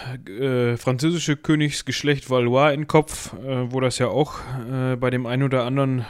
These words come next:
äh, vorhanden war, beziehungsweise eine Geisteskrankheit vorhanden war, was jetzt noch schwieriger in irgendeiner Weise nachträglich zu diagnostizieren ist, weil die noch älter sind und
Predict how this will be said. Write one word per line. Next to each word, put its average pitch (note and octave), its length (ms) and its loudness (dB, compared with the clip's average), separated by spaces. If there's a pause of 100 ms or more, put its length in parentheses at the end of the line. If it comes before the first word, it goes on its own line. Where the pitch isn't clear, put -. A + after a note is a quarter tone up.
(100)
äh, G#2 160 -12
vorhanden C3 440 0
war, C3 140 2
beziehungsweise B2 520 -2
eine A#2+ 180 -4
Geisteskrankheit C3 920 -2
vorhanden B2+ 320 0
war, A#2+ 120 2
was A2+ 140 -4
jetzt A2 120 -6
noch C3+ 180 -2
schwieriger C#3+ 540 0
in C3 120 -2
irgendeiner B2 440 -4
Weise A#2+ 260 0
nachträglich B2 640 -4
zu A#2+ 100 -8
diagnostizieren B2 800 -4
ist, B2 120 -4
weil G#2 120 -2
die G2 60 -6
noch A2+ 340 -2
älter C#3 360 0
sind C#3 260 -4
und A2+ 240 -8